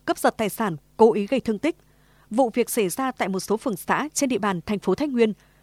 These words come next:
Nổi lên là vụ việc như sau. Lừa đảo chiếm đoạt tài sản. Ngày hai mươi tư tháng mười một năm hai nghìn không trăm hai mươi ba,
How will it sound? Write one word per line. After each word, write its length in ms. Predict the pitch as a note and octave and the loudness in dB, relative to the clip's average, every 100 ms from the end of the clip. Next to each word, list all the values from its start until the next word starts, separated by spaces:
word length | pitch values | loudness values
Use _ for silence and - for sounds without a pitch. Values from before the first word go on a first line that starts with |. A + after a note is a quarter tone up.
| _ _ - | _ _ 0
Nổi 240 | A3+ G3 | 2 4
lên 180 | C4+ C4+ | 0 -2
là 140 | B3 | -2
vụ 160 | G3 F#3 | 0 0
việc 240 | A3 A3 | 0 0
như 80 | A#3+ | -2
sau. 300 | - A3+ A3 - _ _ _ _ _ | 2 2 0 -6 _ _ _ _ _
Lừa 140 | A#3+ C4 | 2 2
đảo 220 | A3 F3+ | 2 -2
chiếm 220 | - A3 | -2 -2
đoạt 160 | D4 - | -2 -2
tài 120 | A3+ | -4
sản. 260 | - A3+ E3 _ _ _ _ _ _ | -2 -4 -4 _ _ _ _ _ _
Ngày 180 | B3 B3+ | -2 -2
hai 100 | B3 | 0
mươi 60 | D#4 | 0
tư 120 | - D#4 | 2 0
tháng 180 | A#3+ | 0
mười 100 | D#4+ | 0
một 240 | C4 A3 - | 4 4 2
năm 180 | B3 C#4+ | 0 0
hai 120 | C#4 C4 | -2 -2
nghìn 200 | A3+ F3 | -2 -2
không 160 | C4 | -6
trăm 140 | - B3+ | -6 -6
hai 100 | A3 | 0
mươi 40 | |
ba, 200 | A#3 | 2